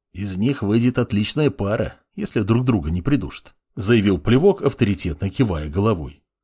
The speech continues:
"Хрена лысого", — заявил подмастерье. "Я отравлю ее на третий день после того, как она вступит в клан".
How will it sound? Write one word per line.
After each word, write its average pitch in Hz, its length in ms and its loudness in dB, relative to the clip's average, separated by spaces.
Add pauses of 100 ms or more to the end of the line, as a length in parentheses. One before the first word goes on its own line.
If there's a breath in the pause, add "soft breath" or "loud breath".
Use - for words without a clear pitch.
(160)
"Хрена 143 560 4
лысого", — 131 640 2 (100)
заявил 98 480 2
подмастерье. 110 720 -2 (260)
"Я 117 320 4
отравлю 135 480 4
ее 92 220 2
на 110 100 4
третий 156 360 0
день 113 280 0
после 80 300 -10
того, 139 200 4
как 78 200 -4
она 113 180 2
вступит - 380 -2
в - 80 -12
клан". 76 360 -4